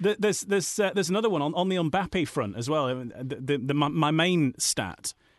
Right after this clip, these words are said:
really was this one, that, uh, Mbappe yesterday scored, uh, scored, uh, scored,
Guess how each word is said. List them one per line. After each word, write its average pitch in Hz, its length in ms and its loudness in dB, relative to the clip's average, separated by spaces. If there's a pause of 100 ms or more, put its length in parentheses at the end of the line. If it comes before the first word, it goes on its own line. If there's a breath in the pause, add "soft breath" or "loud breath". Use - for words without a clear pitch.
really 110 380 -2
was 107 200 -4
this - 280 -2
one, 95 220 -4
that, 117 220 -4 (260 loud breath)
uh, 139 280 -2 (300)
Mbappe 175 340 0
yesterday 156 480 0
scored, 151 580 0 (420)
uh, 143 120 -2
scored, 117 480 -2 (100)
uh, 131 140 -4
scored, 165 520 0